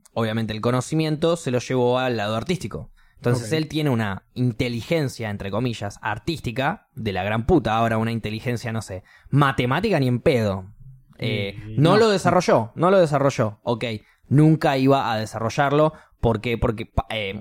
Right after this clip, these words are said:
Speaker 1: es una opinión mía, obviamente, ¿no? Nunca hubiese sido un científico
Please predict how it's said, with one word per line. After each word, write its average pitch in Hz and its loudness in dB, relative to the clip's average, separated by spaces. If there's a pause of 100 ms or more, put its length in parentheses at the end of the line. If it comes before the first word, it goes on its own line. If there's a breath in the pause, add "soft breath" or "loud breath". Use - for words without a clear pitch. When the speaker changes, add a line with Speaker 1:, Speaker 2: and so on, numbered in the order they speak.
(100)
Speaker 1:
es - -10
una 107 -2
opinión 113 0
mía, 98 0
obviamente, 98 -2
¿no? 127 -4 (200 soft breath)
Nunca 147 2
hubiese 131 0
sido 135 0
un 107 -4
científico 110 0